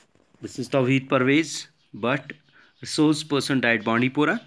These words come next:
So, dear students, today I am going to deliver my lecture number five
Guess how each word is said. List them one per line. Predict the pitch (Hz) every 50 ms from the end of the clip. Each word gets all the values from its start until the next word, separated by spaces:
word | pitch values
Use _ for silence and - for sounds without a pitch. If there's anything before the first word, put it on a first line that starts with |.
| _ _ _ _ _ _ _ _ _ - - - _
So, | - - 135
dear | 123 131 131 127
students, | - - - 202 196 165 131 139 160 - - - - - - -
today | 131 131 131 131
I | 131
am | 131 131 135
going | 127 143 143 147 151 143 151
to | 151 139 131 131 123 123
deliver | 113 139 131 135 147 151 151
my | 147 139
lecture | 131 131 131 131 - - 160 151
number | 139 127 117 113 113
five | 113 - 170 156 131 131 160 220